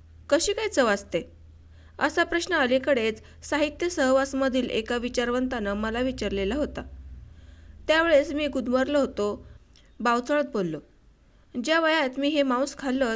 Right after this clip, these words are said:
त्यावेळी चव आठवायचं वय नव्हतं. पोटाचा खड्डा भरणं एवढंच जाणत होतं. दुष्काळात विश्वामित्रानं कुत्र्यांची तंगडी खाल्ली किंवा महायुद्धाच्या वेळी मराठा पलटणीनं घोड्यांचं मांस खाल्लं,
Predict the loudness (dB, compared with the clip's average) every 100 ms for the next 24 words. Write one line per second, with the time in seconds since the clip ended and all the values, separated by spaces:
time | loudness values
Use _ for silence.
0 | -2 0 2 0 0 2 2 2 0 -2
1 | -2 -4 -2 -2 0 -2 -4 -10 -14 -18
2 | -20 -20 -20 -20 -20 -20 4 6 6 2
3 | 0 -2 -2 -2 0 0 0 -2 -2 -2
4 | 2 4 4 2 -2 -2 -2 -4 -6 -12
5 | -14 -20 -20 -20 -20 -20 -20 -20 -20 -20
6 | -14 -4 -4 -2 2 6 6 4 -2 -12
7 | -4 0 2 2 0 0 0 0 -4 -4
8 | 0 0 0 -2 -2 0 2 0 0 -4
9 | -2 -4 -4 -2 0 0 0 -2 0 2
10 | 2 0 0 2 2 0 -2 -8 -20 -20
11 | -6 2 4 4 2 0 0 0 -2 -4
12 | 0 0 2 4 4 2 0 0 0 -2
13 | -6 -6 -2 -2